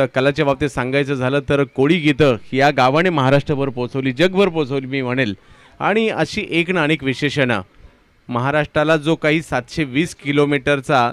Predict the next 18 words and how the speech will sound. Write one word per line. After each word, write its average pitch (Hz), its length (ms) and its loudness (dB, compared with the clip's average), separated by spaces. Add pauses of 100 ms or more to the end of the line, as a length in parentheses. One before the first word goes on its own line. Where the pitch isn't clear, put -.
समुद्र 156 440 -2
किनारा 135 380 0
लाभलाय, 131 480 2 (300)
त्या 147 120 0
समुद्र 156 380 -2
किनाऱ्यावर 143 540 2
राज्य 147 360 0
कुणाचं 147 360 -2
चालतं 135 440 0
तर 139 80 0
आमच्या 127 240 -4
कोळी 131 260 -2
बांधवांचं 127 540 0
चालतं. 110 420 0 (640)
कारण 143 200 2
उधाण 147 400 0
आलेल्या 175 320 4
समुद्रामध्ये 143 920 2